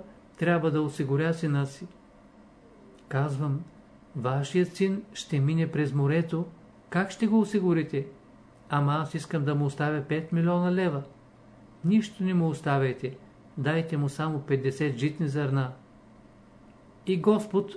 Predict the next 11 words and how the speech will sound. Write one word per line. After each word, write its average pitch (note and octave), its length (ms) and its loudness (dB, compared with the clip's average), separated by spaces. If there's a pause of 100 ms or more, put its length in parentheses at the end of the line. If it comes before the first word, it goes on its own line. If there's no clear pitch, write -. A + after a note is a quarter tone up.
някой E3+ 380 2
път E3+ 280 0
ви D3 120 -2
дава D#3+ 300 2
само D#3 280 -2
петдесет C#3+ 580 0
такива F3+ 360 2
зърна D3+ 440 0 (160)
и D3 120 0
ви C#3+ 120 -2
казва: C#3+ 420 0